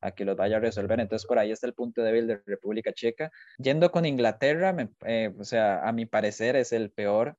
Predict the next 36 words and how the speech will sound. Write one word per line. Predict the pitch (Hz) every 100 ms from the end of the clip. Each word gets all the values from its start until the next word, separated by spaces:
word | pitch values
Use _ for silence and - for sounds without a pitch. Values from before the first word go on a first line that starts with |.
| _
primer | 117 107 110
lugar | 110 107 120 - -
de | 117
la | 104 101
fase | 107 120
de | 101
grupos. | 113 123 165 - _ _ _ _ _ -
Eh, | 120 120 113
no | 113 156
por | 180 165
nombres, | 151 156 123 92 -
porque, | 101 98
o |
sea, | 104 110
por | - 101
nombres | 104 123 135 151
es | 156
la | 151
misma | 147 147 151
historia | - 139 147
de |
siempre. | 104 131 135 98
Inglaterra | 92 92 101 101 120 120
es | 120 -
top, | 120 135
o | _ _
sea, | - 101
tiene | 107 110
demasiado | 143 127 82 - 113 139
jugador | 135 98 95
de | 123
calidad, | 135 104 98 117
pero | 127 104
no | 95 -
juega | - 139 135
nada. | 143 165